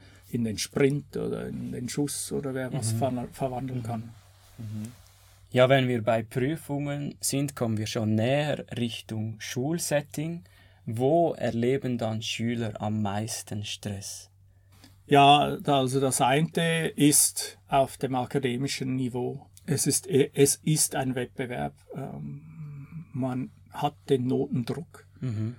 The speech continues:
Speaker 3: Mhm.
Speaker 1: Ähm, das ist das eine. Äh, und das andere ist, äh, der soziale Stress in der Schule. Ob es jetzt in Gymi, Realschule oder auch an der Uni ist.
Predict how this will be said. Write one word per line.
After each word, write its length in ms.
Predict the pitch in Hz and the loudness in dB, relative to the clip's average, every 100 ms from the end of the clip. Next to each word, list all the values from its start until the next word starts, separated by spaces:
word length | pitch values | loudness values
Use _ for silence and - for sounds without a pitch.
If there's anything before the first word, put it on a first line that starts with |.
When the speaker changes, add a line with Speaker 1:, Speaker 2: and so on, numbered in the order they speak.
| - | -14
Speaker 3:
Mhm. 80 | 131 127 | -6 0
Speaker 1:
Ähm, 540 | 131 131 127 127 123 - | 2 0 -2 -4 -8 -4
das 220 | 135 131 | -2 0
ist 180 | 151 - | 0 0
das 140 | 147 | 2
eine. 520 | 147 120 135 143 170 - - - - - - | 4 4 0 -2 -4 -6 -14 -20 -20 -20 -6
Äh, 380 | 147 139 135 139 - | 2 4 4 2 -2
und 420 | - 143 143 143 | 2 4 6 4
das 180 | 127 - | 0 2
andere 520 | 117 131 151 170 175 | 2 2 0 0 0
ist, 320 | 160 - - 156 | -2 -4 -4 -2
äh, 280 | 143 135 | -2 -2
der 180 | 131 147 | -2 -4
soziale 580 | - 143 - 131 110 147 | -2 -2 -2 -2 -2 -6
Stress 680 | - - 143 - - - - - | -8 -8 -8 -6 -8 -8 -14 -14
in 200 | - 135 131 | -8 -4 -4
der 100 | 135 | -4
Schule. 500 | - 147 139 120 151 | -4 -4 -2 -4 10
Ob 220 | 143 139 | 10 12
es 200 | 143 - | 6 6
jetzt 420 | 135 139 - - - | 2 4 -2 -4 0
in 840 | 135 131 131 127 123 127 123 120 110 | 2 2 0 -2 -2 -4 -4 -8 2
Gymi, 840 | 147 156 175 180 180 180 180 120 | 4 6 6 6 4 2 0 -2
Realschule 1000 | 123 131 135 156 175 - 185 175 180 170 | -4 -2 2 4 2 0 -2 0 -2 -4
oder 520 | - 151 165 180 175 147 | 0 0 2 2 2 2
auch 180 | 160 | 0
an 160 | - 147 | -4 -2
der 160 | 147 143 | 0 0
Uni 280 | 156 165 | 0 0
ist. 380 | 170 123 - - | -2 -4 -8 -12